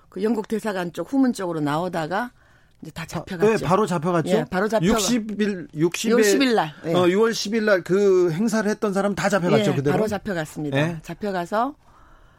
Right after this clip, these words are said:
Speaker 1: 아, 그날 평생에서 잊지 못하는 날인데요.
Speaker 2: 예.
Speaker 1: 이 국본의 임원들을, 집행부를 잡아서 어떻게 해라는 지침을 못 받았나 봐요.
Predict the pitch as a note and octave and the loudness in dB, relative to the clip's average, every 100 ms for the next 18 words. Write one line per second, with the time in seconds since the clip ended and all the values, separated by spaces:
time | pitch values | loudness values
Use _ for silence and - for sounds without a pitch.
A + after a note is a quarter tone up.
0 | _ _ E3 E3 D#3+ G#3 G3+ - B3 C#4 | _ _ -12 -12 -6 -2 -2 -2 -4 0
1 | C4 A3+ G3+ - A3 F#3+ A3 G3 F3+ C#3+ | -2 -2 -8 -6 -6 -6 -6 -6 -6 -4
2 | D3 C#3 D#3 G3+ A#2 D3+ A#2 F#2+ - _ | -4 -4 -2 -4 -4 -4 -6 -6 -14 _
3 | _ _ - F#3+ C4 - C#4 C#4 C4 B3+ | _ _ -10 -6 -8 -4 0 2 4 2
4 | A#3 G3+ F3+ G#3+ A3 G#3+ G#3 G3+ G3 F#3+ | 0 0 0 0 0 0 -2 -4 -4 -6
5 | F#3+ F#3 F#3 F3 - B3 A3+ F#3+ F3+ F3 | -6 -4 -4 -6 -6 -4 -4 -4 -6 -6
6 | G3 G3 - - A#3+ A#3 G3 F#3 E3 - | -8 -8 -6 -6 -6 -6 -6 -6 -8 -10
7 | A3+ C#4 A#3 D#3 C#3 F#3+ F3+ D3 C3 A#2 | -6 -4 -2 -4 -4 -4 -2 -2 -4 -6
8 | A#2 G#2+ | -8 -10